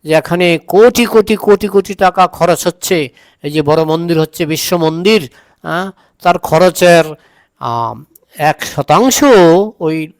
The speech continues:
লাইফ মেম্বার থেকে আসেনি, আসে না, আসে না, অসম্ভব। হ্যাঁ, এবং মায়াপুরে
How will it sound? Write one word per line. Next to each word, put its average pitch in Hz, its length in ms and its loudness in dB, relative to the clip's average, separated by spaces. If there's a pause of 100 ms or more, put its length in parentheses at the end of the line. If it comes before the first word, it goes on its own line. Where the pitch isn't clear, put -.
(640)
লাইফ 151 300 -2
মেম্বার 160 300 -2
থেকে 151 200 -6
আসেনি, 107 380 -10 (540)
আসে 156 280 0
না, 101 140 -10 (340)
আসে 139 280 -2
না, 113 100 -12
অসম্ভব। 170 500 -2 (540)
হ্যাঁ, 196 320 -10 (440)
এবং 143 340 -2 (720)
মায়াপুরে 143 720 2